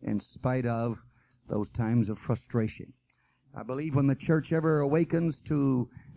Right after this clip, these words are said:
the importance of spiritual consistency and a spirit that says, "Hey, we're gonna wrestle this flesh of ours down. It's going to happen. It's just gonna happen."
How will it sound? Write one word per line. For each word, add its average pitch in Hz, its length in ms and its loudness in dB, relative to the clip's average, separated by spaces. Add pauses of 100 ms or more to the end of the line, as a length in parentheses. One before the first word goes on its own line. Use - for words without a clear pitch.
(400)
the 123 140 0
importance 165 840 2
of 113 140 -14
spiritual 156 520 -6
consistency 180 1080 -2 (480)
and 113 160 -6
a 113 40 -6
spirit 180 500 2 (120)
that 131 140 0
says, 147 540 -4 (160)
"Hey, 127 300 -4 (200)
we're 147 80 -2
gonna 131 240 -2
wrestle 131 400 -2
this 131 240 -2
flesh 131 340 -4
of 107 80 -6
ours 123 340 -4
down. 139 460 -2 (500)
It's 131 200 -2
going 127 260 0
to 101 120 -2
happen. 143 500 -2 (420)
It's - 140 -8
just 139 260 -2
gonna 113 280 0
happen." 160 480 -4